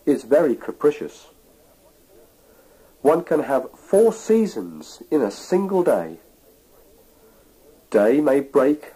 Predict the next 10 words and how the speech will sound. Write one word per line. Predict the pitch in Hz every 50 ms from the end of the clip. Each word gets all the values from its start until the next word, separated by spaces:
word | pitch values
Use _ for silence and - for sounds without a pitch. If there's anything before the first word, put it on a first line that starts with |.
| _ -
as | 127 113
a | 113 101 95 98 113
warm | 127 139 151 160 165 160 165 165
spring | 151 - - - - - 147 147 151 151 151
morning. | 147 131 113 98 90 82 76 78 76 - - _ _ _ _ _ _ _ _ _ _ _ _ _ _ _ _ _ _ _ _ _ _ _ _ _ _ _ _ _ _ -
An | 104 110 -
hour | - 123 135 151 175 185
or | 170 151
so | - - - 135 120
later, | 117 113 127 151 170 - - 107 104 107